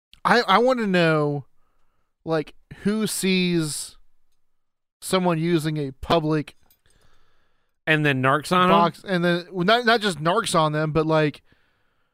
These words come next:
Speaker 1: well, they, clearly something is going on here.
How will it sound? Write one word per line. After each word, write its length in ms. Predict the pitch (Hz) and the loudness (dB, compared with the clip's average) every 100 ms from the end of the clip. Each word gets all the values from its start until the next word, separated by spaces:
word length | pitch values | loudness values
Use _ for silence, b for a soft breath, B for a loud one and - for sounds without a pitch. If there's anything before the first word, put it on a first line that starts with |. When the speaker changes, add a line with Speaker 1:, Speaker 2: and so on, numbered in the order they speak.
| _ _ _ _ | _ _ _ _
Speaker 1:
well, 240 | 151 147 - _ _ _ | -8 -8 -10 _ _ _
they, 160 | 196 202 | 0 0
clearly 400 | - 226 202 160 | 2 2 2 2
something 320 | 180 151 139 | -2 -6 -8
is 180 | 139 139 - - 151 | -16 -20 -20 -20 -6
going 300 | 139 175 156 | 0 0 2
on 220 | 165 160 143 | 2 2 0
here. 360 | 147 - - | -6 -10 -16